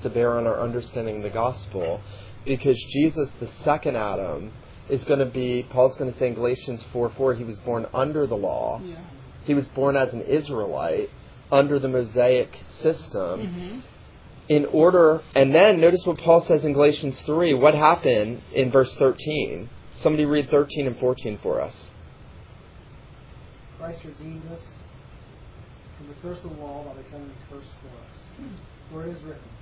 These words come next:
Speaker 3: "Cursed is everyone who is hanged on a tree," so that Christ Jesus, the blessing of Abraham, might come to the Gentiles, so that we might receive
Speaker 1: Now, there's a lot of Jew-Gentile stuff in here, and I don't want us to get hung up on the Jew-Gentile stuff,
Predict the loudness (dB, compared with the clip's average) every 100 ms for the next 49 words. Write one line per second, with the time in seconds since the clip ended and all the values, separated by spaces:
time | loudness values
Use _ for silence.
0 | -20 -20 -20 -18 -18 -18 -18 -18 -18 -18
1 | -20 -20 -20 -20 -20 -20 -20 -20 -20 -20
2 | -20 -20 -20 -20 -20 -20 -20 -20 -20 -20
3 | -20 -18 -18 -18 -12 -12 -12 -16 -16 -16
4 | -18 -20 -18 -18 -18 -18 -18 -18 -18 -18
5 | -18 -20 -18 -20 -20 -18 -18 -18 -20 -20
6 | -20 -20 -20 -20 -20 -20 -20 -20 -20 -20
7 | -20 -18 -18 -18 -18 -18 -18 -18 -20 -20
8 | -20 -20 -20 -20 -20 -20 -20 -20 -20 -20
9 | -18 -18 -18 -18 -20 -20 -20 -20 -20 -12
10 | 0 4 4 2 2 2 4 2 0 -2
11 | -6 -4 -2 -4 -4 -4 -4 -4 -4 -2
12 | -4 -6 -6 -4 -2 0 0 0 -2 -4
13 | -8 -6 -6 -6 -4 -6 -6 -8 -8 -8
14 | -6 -6 -6 -6 -6 -6 -4 -4